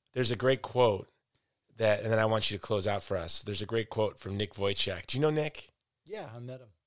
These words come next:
Speaker 1: You met Nick? Where did you meet Nick?
Speaker 2: I forget. It may have been online or at a Chesterton-related thing or something.
Speaker 1: Yeah, this guy
Speaker 2: Probably
Speaker 1: with no
Speaker 2: not.
Speaker 1: arms and no legs. He from Australia?
Speaker 2: Oh, no. I may have met him at a conference.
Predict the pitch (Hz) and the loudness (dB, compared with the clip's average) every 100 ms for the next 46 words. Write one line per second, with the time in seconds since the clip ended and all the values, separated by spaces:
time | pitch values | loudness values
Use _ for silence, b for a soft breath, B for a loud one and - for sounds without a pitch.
0 | _ - 123 147 190 240 240 185 190 190 | _ -6 2 4 4 2 4 2 4 2
1 | 202 196 - - - 131 - - 92 113 | 2 0 -2 -8 -20 -20 -20 -20 _ -20
2 | 95 95 117 120 110 95 92 92 104 104 | -20 _ -20 -20 -20 -20 _ _ -20 -20
3 | 101 95 90 98 101 _ - 127 - 135 | _ -20 _ _ _ _ -20 -20 -20 -20
4 | 139 143 143 135 _ 143 147 - - 151 | -20 -20 -20 -20 _ -20 -20 -20 2 4
5 | 139 - 160 147 139 139 143 147 139 139 | 6 6 6 6 4 6 8 6 4 2
6 | 127 131 131 120 123 - 120 113 110 - | 6 6 6 0 -6 -2 0 0 0 2
7 | 127 127 131 127 127 113 175 180 135 139 | 4 4 4 0 -2 -10 -6 -6 -6 -8
8 | 160 110 107 123 151 147 135 127 127 123 | -8 -8 -10 -12 -12 -16 -14 -10 -8 -10
9 | 120 - 127 - 120 - - | -12 -14 -16 -16 -20 -18 -18